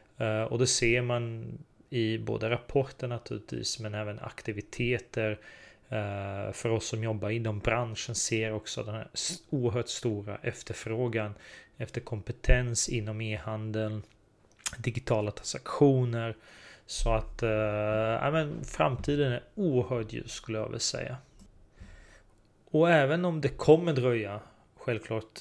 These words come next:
jag, jag tror faktiskt det kommer dröja kanske till och med två, tre år innan resandet kom-, kommer tillbaka någorlunda till den nivån som,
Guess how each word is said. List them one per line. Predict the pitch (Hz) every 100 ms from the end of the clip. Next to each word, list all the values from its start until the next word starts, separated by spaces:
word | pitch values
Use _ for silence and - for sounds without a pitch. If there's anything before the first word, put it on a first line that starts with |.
| -
jag, | 131 131 147
jag | 127 131
tror | 139
faktiskt | 123 110
det | 113
kommer | - 110
dröja | 117 117 104
kanske | 107 107 -
till | 113 117
och |
med | 113 -
två, | - 107
tre | - 104
år | 113 139 120 107
innan | 107 104 101 - - -
resandet | - 120 127 113 110 - 139 143 120 110 - - - - - - _
kom-, | - 123 - _ -
kommer | 123
tillbaka | 117 117 104 135 156 - -
någorlunda | 120 139 127 117 127 160 170 135
till | - 117
den | 113 104
nivån | 107 107 104 104
som, | - 107 101